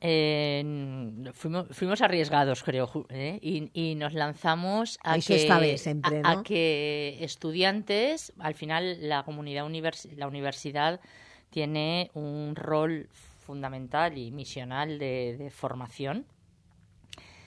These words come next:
Speaker 1: y de investigación, ¿m? Entonces, eh, a-, haber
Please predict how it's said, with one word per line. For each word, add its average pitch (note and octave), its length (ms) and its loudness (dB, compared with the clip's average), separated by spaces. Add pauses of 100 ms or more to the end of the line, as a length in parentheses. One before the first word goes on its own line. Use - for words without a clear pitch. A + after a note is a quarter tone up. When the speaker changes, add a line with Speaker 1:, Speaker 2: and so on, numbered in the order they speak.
(200)
Speaker 1:
y G3 140 -2
de F3 60 0
investigación, C3+ 920 -4 (300)
¿m? E3+ 180 -10 (560)
Entonces, F3 880 -2
eh, D3+ 720 2 (140)
a-, D3 280 2
haber E3 400 2